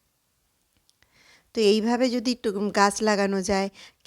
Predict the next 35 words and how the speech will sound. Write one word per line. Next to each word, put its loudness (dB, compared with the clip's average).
খুব -6
সুন্দর -2
গাছ -2
হয়। -4
কিন্তু -12
দেখুন -8
এখন -10
আমি -6
জল -2
দিয়ে -2
দিলাম। -8
তো -8
কালকেও 2
একটা -2
আমি 0
এরম 0
করেছিলাম, -2
বসিয়েছিলাম, -4
সেটা -8
আর -2
আপনাদের -6
দেখাইনি। -4
তো -6
এখন -6
দেখুন -4
দুটো -4
বস্তাতে -4
আমার -6
সুন্দর, -8
আহ, -8
গাছ -4
বসিয়ে -6
দিলাম, -8
টমেটো -10
গাছ। -16